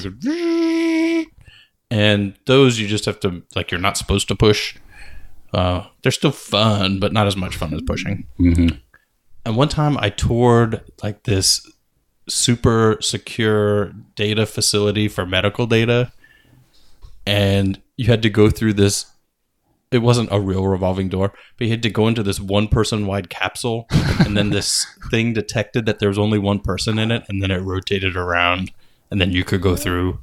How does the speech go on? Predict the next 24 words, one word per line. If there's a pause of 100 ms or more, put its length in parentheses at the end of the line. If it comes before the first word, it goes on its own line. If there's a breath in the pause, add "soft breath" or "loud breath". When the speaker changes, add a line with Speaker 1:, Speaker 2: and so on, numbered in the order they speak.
Speaker 1:
And
then
the
next
person
had
to
do
the
same
thing.
Speaker 2:
Like
when,
like,
like
an
assault
shaker
when
you
line
up
the
holes?